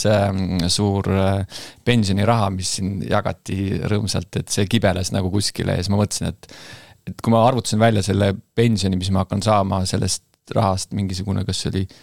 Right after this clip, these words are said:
sada eurot kuus pluss, äh,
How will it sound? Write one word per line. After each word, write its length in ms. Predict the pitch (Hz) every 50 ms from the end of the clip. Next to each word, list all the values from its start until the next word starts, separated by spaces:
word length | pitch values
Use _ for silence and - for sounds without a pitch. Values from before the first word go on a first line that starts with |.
| - - _ _ _ _ -
sada 380 | - - 117 117 104 98 98 104
eurot 340 | 110 107 98 101 98 - _ _ - - - - _ _ - -
kuus 760 | - - 123 123 117 110 107 101 92 - - - - - - -
pluss, 580 | - 107 107 101 98 - - - - - - -
äh, 320 | 98 95 95 95 92